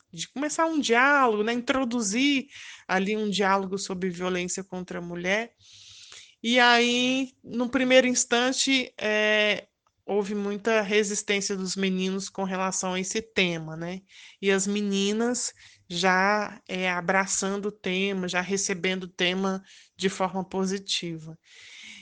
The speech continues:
E aí, eu co-, eu, eu propus da gente ver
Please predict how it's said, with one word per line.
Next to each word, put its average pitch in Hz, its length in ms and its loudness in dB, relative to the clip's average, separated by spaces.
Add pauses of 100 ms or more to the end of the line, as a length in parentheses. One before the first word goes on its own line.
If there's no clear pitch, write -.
(300)
E 262 140 2
aí, 294 640 6 (1300)
eu 254 140 6
co-, 269 320 2
eu, 240 200 8
eu 233 140 4
propus 262 720 0
da 220 140 2
gente 233 420 -2
ver 220 560 6